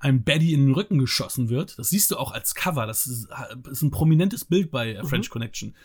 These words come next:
Speaker 1: dass du da siehst, wie, wie da einer an der Treppe so, so hängt
Speaker 2: Ja.
Speaker 1: und, äh,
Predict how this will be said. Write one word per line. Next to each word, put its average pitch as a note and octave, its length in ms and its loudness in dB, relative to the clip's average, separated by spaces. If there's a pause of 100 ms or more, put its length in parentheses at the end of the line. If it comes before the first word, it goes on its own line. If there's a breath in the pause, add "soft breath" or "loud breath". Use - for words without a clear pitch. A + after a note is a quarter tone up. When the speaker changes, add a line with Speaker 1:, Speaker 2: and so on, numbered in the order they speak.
(120)
Speaker 1:
dass B2 120 -6
du D3 80 -2
da C3+ 80 0
siehst, D#3 220 -2
wie, D3 220 -2 (260 loud breath)
wie C#3+ 120 2
da C#3+ 100 2
einer D3 380 -2
an D#3 120 -4
der C#3+ 80 -6
Treppe F#3 300 0
so, C3 260 0
so C3 160 0
hängt E3 380 -2 (240 soft breath)
Speaker 2:
Ja. F3 120 -2
Speaker 1:
und, C#3 300 -4
äh, C3 380 -4